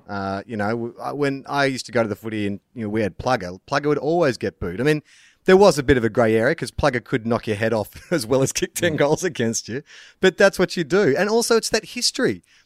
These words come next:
Speaker 1: You know, if you go back to eighty-nine, it's his dad. Like, Hawthorn,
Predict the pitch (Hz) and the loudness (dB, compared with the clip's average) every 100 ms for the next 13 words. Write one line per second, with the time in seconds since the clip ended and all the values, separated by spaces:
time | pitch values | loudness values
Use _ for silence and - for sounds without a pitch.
0 | _ 151 147 160 196 185 185 175 165 - | _ -4 0 0 0 2 2 4 0 0
1 | 160 143 135 131 143 143 127 117 147 135 | 0 2 0 -2 -4 -4 -2 -2 0 -2
2 | 107 107 123 92 113 151 110 95 113 - | -4 -8 -10 -4 0 2 0 -2 -4 2
3 | 139 147 - 143 120 110 | 4 4 2 2 2 0